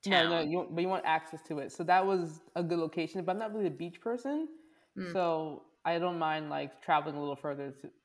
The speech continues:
Speaker 1: to the beach.
Speaker 2: Yeah, yeah. I grew up in a beach town, so I, I like, I'm definitely, being in New York for the last eight years, I am definitely, like, missing the beach.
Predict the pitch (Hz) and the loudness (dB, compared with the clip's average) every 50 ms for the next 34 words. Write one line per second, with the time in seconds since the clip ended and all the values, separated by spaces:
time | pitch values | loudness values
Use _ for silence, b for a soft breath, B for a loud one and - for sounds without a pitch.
0 | _ _ _ - 160 139 127 - 127 82 - - - _ _ _ - 208 202 - | _ _ _ -8 -6 -6 -6 -8 -8 -10 -10 -14 -20 _ _ _ 0 2 2 2
1 | - - - - - - - 73 - 214 - - _ _ 226 240 233 220 220 196 | 0 -4 -6 -6 -4 -2 -2 -2 -2 -6 -12 -18 _ _ 4 4 4 4 2 4
2 | 170 175 175 180 156 151 151 156 156 151 147 - - - 170 160 156 160 165 160 | 4 4 4 2 -2 -2 -4 -4 -8 -8 -8 -10 -2 0 2 2 2 0 -4 -8
3 | - - 175 170 170 196 208 208 - 202 185 185 180 170 165 185 190 190 - - | -6 -6 -4 -2 -2 -4 -4 -6 -8 -8 -8 -8 -8 -8 -10 -10 -12 -14 -18 -20
4 | _ _ _ _ - 185 180 175 170 _ - 175 170 - - - - 185 175 180 | _ _ _ _ -14 -12 -12 -12 -14 _ -6 -6 -6 -6 -10 -8 -6 -4 -4 -2
5 | 180 185 - - - 208 208 208 202 202 202 208 208 196 196 190 190 190 - 208 | -2 -4 -6 -8 -4 2 2 4 4 4 4 4 4 6 6 4 4 4 4 4
6 | 190 185 185 175 170 175 180 - - - - b b b b b b b b b | 4 6 8 8 8 6 6 2 -2 -8 -10 b b b b b b b b b
7 | _ _ - 208 202 208 202 - - 190 190 180 170 151 147 160 170 175 185 170 | _ _ 6 8 8 8 8 4 2 4 6 6 6 6 6 4 2 2 2 2
8 | 170 170 170 165 165 175 180 - - 180 180 175 - 185 - - - 180 180 175 | 2 2 0 0 -4 -6 -4 2 2 2 2 2 0 -4 -4 -2 -2 -2 -2 -2
9 | 170 170 170 170 170 - - - - _ _ _ _ _ _ _ _ _ _ _ | -2 -2 -4 -4 -6 -8 -16 -20 -20 _ _ _ _ _ _ _ _ _ _ _
10 | _ _ _ _ _ _ _ 190 180 170 170 170 - - 175 180 - - 190 190 | _ _ _ _ _ _ _ -8 -6 -4 -4 -4 -4 -6 -6 -6 -6 -6 -6 -8
11 | - - - _ - - - - _ | -12 -12 -14 _ -16 -16 -16 -16 _